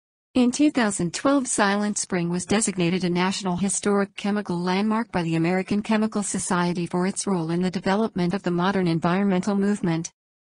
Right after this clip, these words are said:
Carson died of a heart attack on April fourteenth, nineteen sixty-four, in her home in Silver Spring, Maryland.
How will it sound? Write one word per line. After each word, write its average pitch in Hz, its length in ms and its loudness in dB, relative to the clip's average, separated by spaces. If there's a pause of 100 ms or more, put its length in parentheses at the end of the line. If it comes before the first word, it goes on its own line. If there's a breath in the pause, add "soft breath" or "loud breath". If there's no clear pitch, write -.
(300)
Carson 233 420 2
died 170 240 0
of 175 80 -2
a 180 60 0
heart 202 260 0
attack 190 400 -2
on 165 140 -2
April 202 280 -4
fourteenth, 196 680 -2
nineteen 202 400 0
sixty-four, 170 840 -4 (220)
in 233 140 4
her 208 160 2
home 196 280 2
in 175 120 0
Silver 208 340 0
Spring, 196 400 0
Maryland. 175 560 0